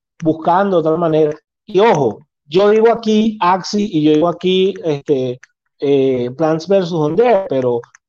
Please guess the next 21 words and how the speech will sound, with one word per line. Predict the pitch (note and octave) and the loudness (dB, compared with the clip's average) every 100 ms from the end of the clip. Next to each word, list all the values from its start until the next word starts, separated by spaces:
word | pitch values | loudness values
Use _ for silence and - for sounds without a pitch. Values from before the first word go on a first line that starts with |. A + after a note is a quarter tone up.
| _ _ - | _ _ -8
Fiverr | - F3 F#3 F#3+ | 0 2 4 2
es | F#3 | 2
una | F#3 | 0
alternativa | F3 F3+ D#3+ D3 D#3 | 0 0 0 0 0
para | D#3+ | 2
un | E3+ | 0
montón | E3+ E3+ E3 | -2 -2 0
de | D#3+ | 0
gente | D#3+ D#3 | 0 -2
que | D#3 | -4
sabe | D3+ D3 C#3 C#3 C#3+ | -4 -2 -2 -2 -2
dibujar, | C#3+ E3 E3+ F3 D3 F3+ - _ | 2 2 4 2 2 -2 -10 _
¿sabe? | - G3 - A2 - _ _ _ _ _ | 0 0 0 -4 -8 _ _ _ _ _
Este, | D#3+ D3+ C#3 - D3 C#3 C3+ B2 A#2 - _ _ _ _ _ _ | -2 -2 -2 -6 -4 -2 -4 -6 -8 -12 _ _ _ _ _ _
eh, | - E3+ D#3 | -8 -4 -2
ca-, | D#3+ D#3+ - E3+ | -2 -4 -6 -10
hay | D#3 D#3+ | -2 0
una, | F3+ F#3+ G3 | 0 -2 -2
hay | D#3+ E3+ | 0 2
una, | F3+ F3+ F#3 G3 F#3 | 4 2 0 0 0
mm, | E3+ D3 C#3 A2 G#2 F#2+ | -2 -2 -4 -6 -10 -14